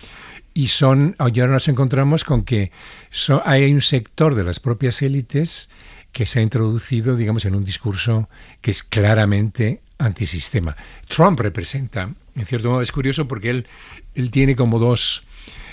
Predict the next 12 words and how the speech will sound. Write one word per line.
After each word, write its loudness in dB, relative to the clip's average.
dos, 0
eh, 4
puntos 2
de 2
apoyo. 2
Uno 2
es, 2
digamos, 0
el 0
conservadurismo -2
clásico -2
del, -4